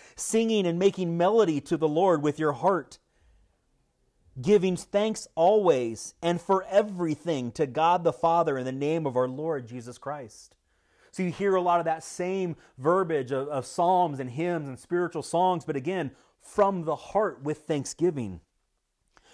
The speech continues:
You know, whether we call it psalms or hymns or spiritual songs, doesn't matter. We're not gonna break down the, the individuality of those, that, those terms.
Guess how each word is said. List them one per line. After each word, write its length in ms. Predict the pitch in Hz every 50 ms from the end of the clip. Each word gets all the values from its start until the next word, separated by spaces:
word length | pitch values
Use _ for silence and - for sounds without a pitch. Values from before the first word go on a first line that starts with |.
| - - -
You 80 | 185 190
know, 80 | 175
whether 160 | 185 214 226
we 100 | 208 208
call 240 | - - 202 214 214
it 100 | 202 170
psalms 540 | - - 165 165 175 190 190 202 196 190 151
or 360 | 147 135 127 127 123 113 - -
hymns 420 | 170 185 185 185 190 190 180 131
or 100 | 131 123
spiritual 480 | - - - 170 180 185 180 185 190 -
songs, 600 | - 170 165 170 180 185 190 185 175 - - _ _ _ _ _ _ _ _ _ _ _ -
doesn't 260 | 196 196 156 151 123
matter. 360 | 113 110 110 113 113 113 101 _ _ _ _ _ _ -
We're 100 | 160 170
not 160 | 185 180 175
gonna 140 | 190 160 139
break 320 | 120 139 151 156 147 131
down 320 | 143 147 147 151 151 143
the, 180 | 131 123 123 127
the 160 | 123 131 131
individuality 800 | 135 143 147 135 135 135 127 135 131 123 135 143 139 135 131 117
of 140 | 113 110 120
those, 200 | 131 131 139 135 -
that, 220 | - 156 143 147 - _ -
those 180 | 135 143 139
terms. 520 | 143 - 165 160 147 131 120 110 107 -